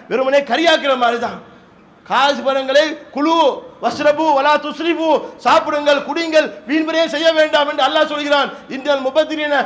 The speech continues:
கானு இஹ்வான ஷயாத்தீன்", வீண் விரயம் செய்யக்கூடியவர்கள் ஷைத்தானுடைய கூட்டாளிகள் என்று அல்லாஹ் திட்டவட்டமா சொல்கிறான். அப்ப இந்த புது வருடத்திலே கொட்-, இந்த பட்டாசுகளை கொளுத்தி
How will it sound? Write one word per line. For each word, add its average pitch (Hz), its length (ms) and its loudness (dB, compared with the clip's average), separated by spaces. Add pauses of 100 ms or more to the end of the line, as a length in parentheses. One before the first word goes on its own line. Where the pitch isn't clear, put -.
(180)
கானு 320 260 2 (100)
இஹ்வான 339 280 2 (120)
ஷயாத்தீன்", 269 500 -2 (220)
வீண் 302 220 0
விரயம் 294 280 0
செய்யக்கூடியவர்கள் 285 580 -2 (200)
ஷைத்தானுடைய 320 560 2 (100)
கூட்டாளிகள் 311 600 2
என்று 254 180 -6 (320)
அல்லாஹ் 254 340 0
திட்டவட்டமா 285 560 0 (100)
சொல்கிறான். 247 420 0 (300)
அப்ப 226 160 -2 (100)
இந்த 254 140 0 (160)
புது 269 160 -6
வருடத்திலே 277 460 2 (380)
கொட்-, 202 200 -8 (120)
இந்த 254 120 0 (120)
பட்டாசுகளை 277 600 0
கொளுத்தி 294 320 -2